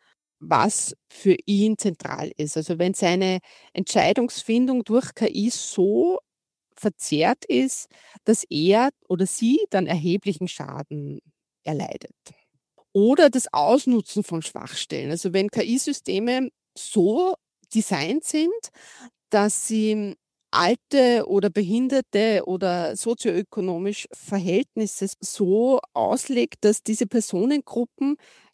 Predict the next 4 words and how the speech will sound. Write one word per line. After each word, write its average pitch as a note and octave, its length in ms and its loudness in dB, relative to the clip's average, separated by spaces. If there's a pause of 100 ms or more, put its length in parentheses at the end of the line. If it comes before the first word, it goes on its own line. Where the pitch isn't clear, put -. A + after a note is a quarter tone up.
(140)
keine A#3+ 720 2 (580)
selbstbestimmten - 1160 2
Entscheidungen, E3+ 800 -6
äh, D3+ 340 -8